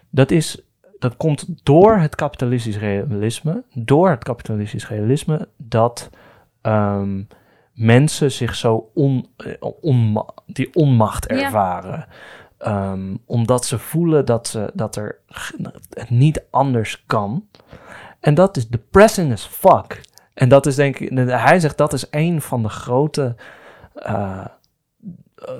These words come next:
Speaker 1: factoren voor
Speaker 2: Mhm.
Speaker 1: depressie, eh, bij jongere mensen. En ik, als ik om me heen kijk, vermoed ik dat hij gelijk heeft.
Speaker 2: Mhm.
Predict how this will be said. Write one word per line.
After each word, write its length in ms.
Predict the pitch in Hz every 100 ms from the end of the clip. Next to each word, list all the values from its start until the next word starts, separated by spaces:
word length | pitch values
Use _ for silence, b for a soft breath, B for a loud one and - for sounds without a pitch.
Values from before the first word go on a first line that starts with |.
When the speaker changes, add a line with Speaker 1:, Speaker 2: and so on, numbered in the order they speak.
| -
Speaker 1:
factoren 800 | - - 120 - - 143 143 120
voor 160 | - 95
Speaker 2:
Mhm. 100 | 202
Speaker 1:
depressie, 600 | 190 139 135 113 101 _ _
eh, 300 | - 120 113
bij 180 | 107 101
jongere 380 | 120 151 104
mensen. 520 | 92 110 147 - 160 - _ _ _ _
En 340 | - 101 95 92
ik, 320 | - 107 - - _
als 200 | - 107
ik 100 | 113
om 80 | 120
me 60 | 98
heen 240 | 113 190
kijk, 380 | 208 175 175 - b b b
vermoed 460 | _ 104 95 123 185
ik 300 | 175 - - _ _ _ _ _ _ _
dat 180 | - 107
hij 100 | -
gelijk 340 | - - 101 -
heeft. 380 | 262 - - _ -
Speaker 2:
Mhm. 220 | 202